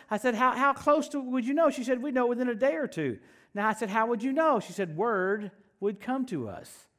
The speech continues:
Word has come to you today. The fullness of the Gentiles is in."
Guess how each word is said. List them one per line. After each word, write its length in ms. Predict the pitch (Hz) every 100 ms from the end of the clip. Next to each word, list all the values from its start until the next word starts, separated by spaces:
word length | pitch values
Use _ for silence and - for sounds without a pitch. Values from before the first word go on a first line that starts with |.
| _ _ _ 139
Word 640 | 151 226 165 151 196 190 - _
has 160 | 175 -
come 240 | 226 214
to 100 | 165
you 140 | 175
today. 600 | 185 196 226 240 123 - - - _
The 100 | 127
fullness 460 | - 214 180 147
of 80 | 165
the 80 | 151
Gentiles 560 | 151 226 220 156 156 165
is 160 | 156
in." 360 | 202 247 139